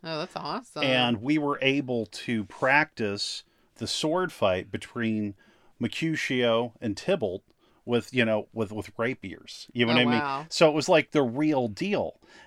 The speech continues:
Speaker 2: And so I was like a high school kid hanging out with college kids. I'm in this show. We're going all around campus with swords. And I mean, it was an amazing fight. Like,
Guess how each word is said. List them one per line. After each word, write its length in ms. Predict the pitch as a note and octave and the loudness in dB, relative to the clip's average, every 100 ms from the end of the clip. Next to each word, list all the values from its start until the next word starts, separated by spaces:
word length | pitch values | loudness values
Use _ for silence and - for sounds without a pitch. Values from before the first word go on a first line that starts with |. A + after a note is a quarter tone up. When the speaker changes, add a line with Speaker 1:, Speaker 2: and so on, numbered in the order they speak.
| _ | _
Speaker 2:
And 480 | - C#3+ C#3 B2+ A#2 | 2 2 4 2 0
so 320 | - D#3+ C3+ | 2 4 4
I 200 | C3+ C#3 | 6 2
was 220 | B2+ A#2 C3 | 2 0 0
like 180 | A#2 | 0
a 60 | A#2 | -2
high 260 | - D3+ F3 | -4 -2 -2
school 340 | - C#3+ A#2 | -4 -6 -6
kid 380 | - A#2 F#2+ G2 _ | -4 -4 -4 -6 _
hanging 440 | - C#3+ F3 D#3+ | 0 4 4 2
out 180 | C#3+ B2 | 0 -2
with 140 | G#2 - | -6 -6
college 560 | - F#2+ F2 E2+ - | -2 0 -2 -8 -12
kids. 380 | - F2+ E2+ F#2 - - - | -10 -10 -10 -14 -18 -20 -4
I'm 140 | A#2+ A2+ | -2 0
in 220 | E3 F#3+ | 0 2
this 180 | D#3+ A#2 | 0 0
show. 520 | - G#2+ E2+ D#2+ F#2+ G2+ | -2 -4 -4 -6 -6 -4
We're 140 | A2+ | -2
going 340 | E3+ E3 D#3 | 4 4 4
all 180 | C#3+ D3 | 4 4
around 440 | C3+ B2 A#2+ A2+ A2 | 4 4 2 0 -2
campus 580 | - A2 G#2+ A2 G#2 | -2 0 0 -4 -6
with 100 | G#2 | -8
swords. 680 | - - G#2 G#2+ G#2 G2 G2+ | -6 -4 -4 -2 -2 -4 -6
And 100 | A#2+ | -6
I 120 | C#3 D#3 | -2 -2
mean, 160 | D3 | -2
it 80 | G3 | -8
was 120 | F#3+ | -10
an 80 | F#3 | -8
amazing 680 | F3 E3+ E3 E3+ C#3 C#3 A#2+ | -8 -4 -4 -4 -4 -4 -6
fight. 480 | - D3+ D3 G#2+ - | -4 -2 0 -2 -2
Like, 260 | A#2 G#2+ | -2 -2